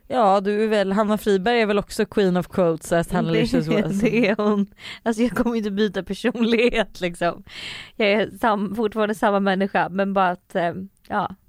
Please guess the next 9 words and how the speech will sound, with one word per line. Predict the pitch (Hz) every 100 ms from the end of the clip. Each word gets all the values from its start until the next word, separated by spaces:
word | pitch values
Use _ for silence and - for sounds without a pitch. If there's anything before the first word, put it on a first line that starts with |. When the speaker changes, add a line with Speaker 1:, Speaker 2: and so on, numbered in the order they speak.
| -
Speaker 2:
det |
kommer | - 359
bli | 359
lite | 339 247
förändringar. | 269 233 233 269 202 - _ - - - - -
Eh, | 233
men | 226 214 233
vi | 262
kör. | 302 - 254 - 104